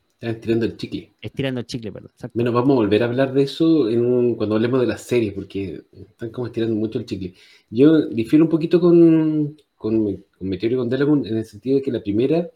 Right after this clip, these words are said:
Speaker 1: yo la vi y la encontré muy entretenida, y la dos es media fome. Entonces
Speaker 2: Que la
Speaker 1: ya no es, no es solo que te guste o no te guste, eh, te puede gustar la premisa y todo, pero en las dos bajó la calidad, se alargó mucho,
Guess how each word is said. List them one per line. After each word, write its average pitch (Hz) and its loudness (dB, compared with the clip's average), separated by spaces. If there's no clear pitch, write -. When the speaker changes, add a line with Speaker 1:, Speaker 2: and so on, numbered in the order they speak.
Speaker 1:
yo 113 2
la 127 4
vi 127 4
y 147 6
la 156 4
encontré 120 -2
muy 135 4
entretenida, 101 -2
y 113 0
la 104 2
dos 151 -2
es 117 -14
media 131 -2
fome. - -12
Entonces 117 -6
Speaker 2:
Que - -4
la 120 -4
Speaker 1:
ya 123 0
no 117 0
es, 135 -2
no 113 -2
es 147 2
solo 170 4
que 160 4
te 135 0
guste 151 0
o 156 4
no 147 6
te 135 2
guste, 110 -2
eh, 98 -8
te 92 -10
puede 135 4
gustar 139 0
la 151 2
premisa 151 2
y 165 0
todo, 175 0
pero 160 0
en 127 -4
las 113 -6
dos 175 -2
bajó 110 -4
la - 0
calidad, 95 -8
se 113 -6
alargó 104 -4
mucho, 123 0